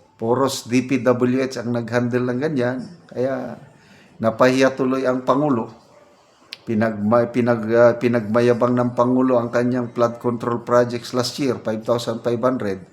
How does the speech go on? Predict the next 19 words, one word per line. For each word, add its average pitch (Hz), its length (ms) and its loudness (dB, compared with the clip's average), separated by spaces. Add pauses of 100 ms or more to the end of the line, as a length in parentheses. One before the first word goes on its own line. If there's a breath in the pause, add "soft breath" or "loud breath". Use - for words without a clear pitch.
(320 soft breath)
Ngayon 131 400 4
na 139 160 2
naman, 123 320 2
pag 107 240 -4
SONA, 120 480 2 (320 loud breath)
na 131 160 0
<coughs> - 80 -6 (2250 loud breath)
sinalubong 127 640 2
na 131 160 4
naman 135 240 4
siya 131 160 2
ng 127 160 4
mga 131 240 4
baha. 127 240 4
Kaya 131 320 4
yun, 127 240 -2
nagalit 107 400 -4
na 127 80 -8
siya. 123 240 -8